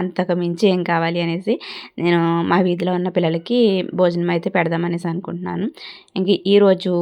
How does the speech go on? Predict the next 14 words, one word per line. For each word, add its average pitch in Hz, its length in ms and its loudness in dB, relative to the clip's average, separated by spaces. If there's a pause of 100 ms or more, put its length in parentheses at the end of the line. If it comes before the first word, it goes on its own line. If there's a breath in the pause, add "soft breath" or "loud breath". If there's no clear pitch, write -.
(280)
పారాయణం 180 560 2
అయితే 170 120 0 (120)
ముగిసిందండి. 180 640 -2 (460 loud breath)
మొన్న 202 180 6 (140)
గురువారం 196 540 6
రోజుతో 175 340 2 (180)
పారాయణం 185 480 0
అయ్యింది. 170 420 0 (440 loud breath)
నేను 240 160 6 (100)
సాయిబాబా 220 420 6 (100)
పారాయణం 226 480 6
చేయడమే 208 460 4 (760)
కొంత 202 260 2
విచిత్రంగా 247 520 2